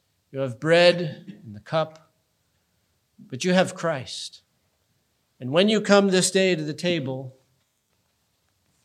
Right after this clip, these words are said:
you will do this. But will you do this in remembrance of Christ? Lord, give you help to take all these things and to make them yes and amen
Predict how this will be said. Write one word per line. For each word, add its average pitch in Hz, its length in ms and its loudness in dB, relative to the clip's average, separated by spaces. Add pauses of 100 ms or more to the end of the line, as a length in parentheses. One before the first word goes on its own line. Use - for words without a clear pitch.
(160)
you 156 180 0
will 175 200 2
do 196 280 2
this. 165 720 -2 (1120)
But 131 160 -14
will 185 220 0
you 180 160 0
do 165 320 0
this 135 680 -2 (960)
in 131 160 -8
remembrance 127 580 -6
of 104 140 -20
Christ? - 640 -16 (1200)
Lord, 165 320 -2
give 165 200 -2
you 147 160 -4
help 160 280 2
to 139 80 -10
take 160 280 -4
all 156 240 0
these 139 300 -6
things 143 480 -6
and 117 140 -10
to 120 60 -12
make 135 300 -8
them 120 460 -10
yes 151 320 -2
and 143 140 -6
amen 131 560 -8